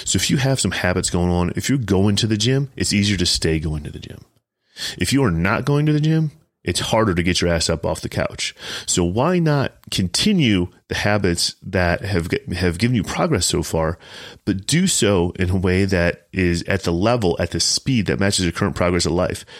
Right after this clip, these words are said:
That way, you can at least continue to move forward, even if it's a little bit slower. You know,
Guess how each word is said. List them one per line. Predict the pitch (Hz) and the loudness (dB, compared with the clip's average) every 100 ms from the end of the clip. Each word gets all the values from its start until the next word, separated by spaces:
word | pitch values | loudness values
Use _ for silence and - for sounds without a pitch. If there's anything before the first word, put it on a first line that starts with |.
| - _ - | -20 _ -2
That | 123 147 | 0 2
way, | 95 82 92 - | 2 2 0 -4
you | - 98 | -6 -2
can | 101 92 | -2 0
at | 92 | 0
least | 87 117 139 - | 0 2 0 0
continue | 101 87 - - 196 113 85 85 - _ _ - - - - | -2 -2 -2 0 2 4 2 0 -4 _ _ -16 -14 -12 -4
to | - 110 98 90 | 0 2 2 0
move | - 95 127 131 | -4 -2 0 0
forward, | - 160 156 87 80 92 - | 0 0 2 2 0 -2 -6
even | - 117 113 | -2 0 2
if | 101 | 2
it's | 92 | 0
a | |
little | 85 85 | 0 0
bit | 82 | -2
slower. | - - - - - _ _ _ _ _ _ - | -4 -6 -8 -10 -14 _ _ _ _ _ _ -6
You | 104 | 0
know, | 110 113 | 0 0